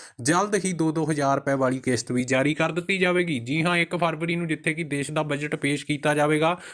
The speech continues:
ਉਸ ਤੋਂ ਬਾਅਦ ਹੀ ਤੁਹਾਨੂੰ ਦੱਸ ਦਈਏ ਕਿ ਫਰਵਰੀ ਮਹੀਨੇ ਦੇ ਦੌਰਾਨ ਹੀ ਕਿਸਾਨਾਂ ਨੂੰ ਹੁਣ ਦੋ ਦੋ ਹਜ਼ਾਰ ਰੁਪਏ ਵਾਲੀ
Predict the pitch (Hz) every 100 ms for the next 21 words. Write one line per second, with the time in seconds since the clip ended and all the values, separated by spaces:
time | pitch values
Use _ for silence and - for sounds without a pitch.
0 | - 156 165 - 196 147 165 196 180 175
1 | 165 156 156 151 165 170 180 151 147 151
2 | 175 175 151 156 156 156 156 143 135 143
3 | 151 151 143 135 139 147 147 143 139 139
4 | 135 139 135 131 123 123 131 127 120 123
5 | 143